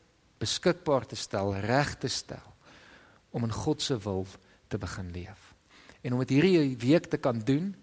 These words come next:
deur ons Pinksterdienste by te woon. Dominee Orr gaan dit hierdie week vir, hierdie jaar vir ons lei, begin vanaand ses uur, waar hy gaan praat oor die werk, die persoon en die werk van die Heilige Gees. En dat jy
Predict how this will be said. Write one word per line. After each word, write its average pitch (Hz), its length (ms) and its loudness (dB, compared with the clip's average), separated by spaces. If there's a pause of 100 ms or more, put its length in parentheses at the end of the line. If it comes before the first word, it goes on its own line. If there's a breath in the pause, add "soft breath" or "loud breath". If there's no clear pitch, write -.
(120)
deur 135 320 0
ons 135 160 -8
Pinksterdienste 180 720 -4
by 202 200 -4
te 156 120 -4
woon. 85 200 -12 (760 loud breath)
Dominee 135 280 4
Orr 202 280 6
gaan 175 160 2
dit 151 140 0
hierdie 156 180 2
week 156 240 2
vir, 156 240 -6
hierdie 139 240 8
jaar 139 300 10
vir 156 160 -4
ons 139 180 -4
lei, 127 200 0 (280)
begin 185 320 2
vanaand 151 400 0
ses 156 320 -2
uur, 254 200 -8 (1160 loud breath)
waar 135 300 6
hy 131 80 0
gaan 151 180 -4
praat 180 400 4
oor 151 220 0
die 143 180 -4
werk, 127 560 -2 (400)
die 120 80 -2
persoon 202 560 2
en 147 80 -2
die 123 120 -2
werk 120 360 0
van 143 160 -8
die 139 80 -4
Heilige 143 320 -6
Gees. - 320 -14 (1700 loud breath)
En 151 120 -2
dat 147 160 0
jy 147 140 8